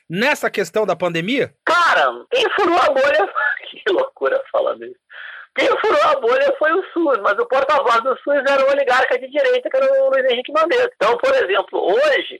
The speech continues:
Speaker 2: seria muito difícil o Bolsonaro emplacar um ministro que não tivesse uma reputação de médico.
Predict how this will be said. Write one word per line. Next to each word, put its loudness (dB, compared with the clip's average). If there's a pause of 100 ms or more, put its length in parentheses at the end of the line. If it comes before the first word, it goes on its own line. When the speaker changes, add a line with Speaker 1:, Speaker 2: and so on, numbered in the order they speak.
Speaker 2:
seria 2
muito 0
difícil -4
o 0
Bolsonaro 2 (160)
emplacar 0
um 0
ministro -4
que -2
não 2
tivesse 0
uma 2
reputação 0
de 0
médico. 0